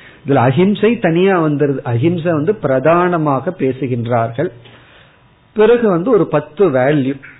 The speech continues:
அதுல வந்து முதல் வேல்யூ வந்து க்ஷமா, பொறுமையாக இருத்தல். இவங்களுடைய தவம் வந்து இந்த பத்து வேல்யூவா. தவம் பண்றேன் அப்படின்னா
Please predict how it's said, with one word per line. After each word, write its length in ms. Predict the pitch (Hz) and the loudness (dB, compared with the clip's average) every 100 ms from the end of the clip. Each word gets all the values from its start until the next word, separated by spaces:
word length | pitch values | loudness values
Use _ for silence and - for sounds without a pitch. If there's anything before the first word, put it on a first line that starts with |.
| _ | _
அதுல 280 | - 170 185 | 0 2 4
வந்து 180 | 151 160 | 4 2
முதல் 420 | 151 143 151 190 202 | 2 2 4 4 4
வேல்யூ 380 | 156 147 147 143 | 4 4 4 4
வந்து 240 | 127 135 202 | 2 2 0
க்ஷமா, 600 | - - 143 117 123 131 123 - - _ _ _ _ _ _ - _ | -2 -8 -4 -2 0 0 -2 -6 -20 _ _ _ _ _ _ -20 _
பொறுமையாக 720 | 143 151 165 160 139 123 120 147 | 2 4 4 2 2 2 0 0
இருத்தல். 520 | 151 117 110 - 135 - - - | -2 -2 -6 -4 -4 -4 -18 -2
இவங்களுடைய 600 | 139 147 160 151 147 143 131 | 2 4 4 4 4 4 2
தவம் 360 | 147 143 220 214 | 2 2 2 2
வந்து 240 | 139 151 | 0 0
இந்த 200 | 220 151 | 0 0
பத்து 320 | - 127 - 160 | 0 -2 -2 0
வேல்யூவா. 520 | 120 131 131 123 117 - - - - _ _ _ | 2 2 2 2 -2 -6 -20 -20 -20 _ _ _
தவம் 300 | 139 143 208 | 0 2 2
பண்றேன் 460 | 202 165 151 147 185 | 2 0 2 0 0
அப்படின்னா 400 | 151 147 139 175 | 0 0 0 -2